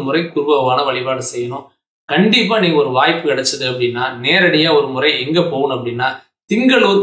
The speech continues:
போயிட்டு வாங்க. சந்திரனுடைய ஸ்தலத்துக்கு, சந்திரன் கிழமை அந்த திங்களூர் அன்னைக்கு திங்களூருக்கு போய், சந்திரனுடைய ஓரையில நீங்க வந்து அங்க வழிபாடு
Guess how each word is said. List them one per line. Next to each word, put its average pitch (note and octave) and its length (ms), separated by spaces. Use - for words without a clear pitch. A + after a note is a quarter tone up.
போயிட்டு C3+ 320
வாங்க. A#2 220
சந்திரனுடைய E3 480
ஸ்தலத்துக்கு, B2+ 540
சந்திரன் C#3 580
கிழமை C3+ 440
அந்த B2+ 120
திங்களூர் D#3+ 420
அன்னைக்கு C3 280
திங்களூருக்கு E3+ 460
போய், C3 220
சந்திரனுடைய A3 600
ஓரையில C3+ 320
நீங்க C#3 180
வந்து C3 160
அங்க B2+ 180
வழிபாடு C#3+ 340